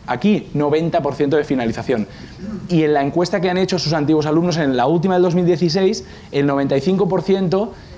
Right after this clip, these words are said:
creen que ha cumplido ese job to be done. Yo lo hice para satis-, pa-, por satisfacción personal y ahora que he acabado, ¿siento esa satisfacción personal, sí o no?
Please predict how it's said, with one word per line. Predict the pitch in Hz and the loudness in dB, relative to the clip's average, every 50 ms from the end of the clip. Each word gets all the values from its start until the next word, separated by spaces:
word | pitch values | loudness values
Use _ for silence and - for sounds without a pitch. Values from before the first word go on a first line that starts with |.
| - - - - - - - - | -20 -20 -20 -20 -18 -18 -14 -6
creen | - 165 165 175 170 180 175 | -4 0 0 0 0 0 0
que | 185 165 | 0 0
ha | 156 | 0
cumplido | - 160 147 143 131 151 156 143 139 120 | 0 0 0 0 2 2 2 4 2 2
ese | 117 - - 120 110 | 0 0 -2 -2 0
job | 139 131 110 - | 0 0 -2 -2
to | - - | -2 0
be | 113 110 110 | 2 2 2
done. | 107 104 104 101 98 - - - - - - - - | 0 0 -2 -4 -6 -8 -12 -20 -20 -20 -18 -12 -4
Yo | - 147 156 | 0 2 4
lo | 165 165 | 4 4
hice | 160 151 160 156 | 2 2 0 -2
para | - 139 135 127 | 0 0 0 0
satis-, | - - 131 123 135 - - | -2 -2 -2 -2 -4 -4 -6
pa-, | - - 135 113 | -6 -6 -4 -2
por | - 147 127 | -2 -4 -4
satisfacción | - 143 131 139 117 131 - 165 160 | -2 -2 -2 -2 -2 -2 -2 -2 0
personal | 156 170 156 - - 135 139 147 147 151 180 220 233 - - - - | 0 0 -2 -2 -2 -2 0 0 0 0 0 0 -2 -4 -8 -4 0
y | 139 | 2
ahora | 147 151 156 170 180 175 | 2 2 2 2 0 0
que | 180 165 | 0 0
he | |
acabado, | 151 143 - 147 139 143 147 160 202 233 240 - - - - - - - - - - | 0 0 0 2 2 2 2 2 2 0 -2 -6 -12 -14 -14 -14 -14 -14 -18 -16 -8
¿siento | - - 165 165 170 165 214 | -2 0 0 2 2 2 0
esa | 185 180 | 0 0
satisfacción | 147 160 147 147 147 151 143 - 156 143 | -2 -2 0 0 0 -2 -2 -2 -2 -2
personal, | - - - 151 151 170 | -2 -2 -2 0 -2 -2
sí | 160 - 170 156 | -2 0 0 0
o | 135 117 | 2 2
no? | 117 107 98 | 0 -4 -4